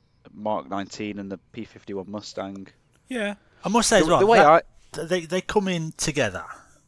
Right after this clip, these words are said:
Speaker 3: the Mustang and the, the Rolls-Royce Heritage Flight, I think their official tit-, title is.
Speaker 1: Mm.
Speaker 3: But they don't come in in formation.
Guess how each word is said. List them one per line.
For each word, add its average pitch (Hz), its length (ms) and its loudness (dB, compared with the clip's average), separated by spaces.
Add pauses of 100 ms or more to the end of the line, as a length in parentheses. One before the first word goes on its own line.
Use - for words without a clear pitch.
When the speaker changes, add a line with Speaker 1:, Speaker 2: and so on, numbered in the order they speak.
(280)
Speaker 3:
the 113 140 -4
Mustang 117 480 -6
and 104 100 -10
the, 98 220 -10 (460)
the 110 120 -12
Rolls-Royce 110 500 -2
Heritage 101 420 -8
Flight, 95 240 -14
I 110 40 -16
think 113 160 -18
their 101 80 -18
official 101 340 -14
tit-, 98 420 -16 (120)
title 98 420 -14
is. 90 240 -20 (920)
Speaker 1:
Mm. 107 240 -8
Speaker 3:
But 139 200 -8 (840)
they 156 100 -8
don't 180 180 -4
come 175 160 -4
in 170 80 -2
in 151 120 -4
formation. 117 720 -8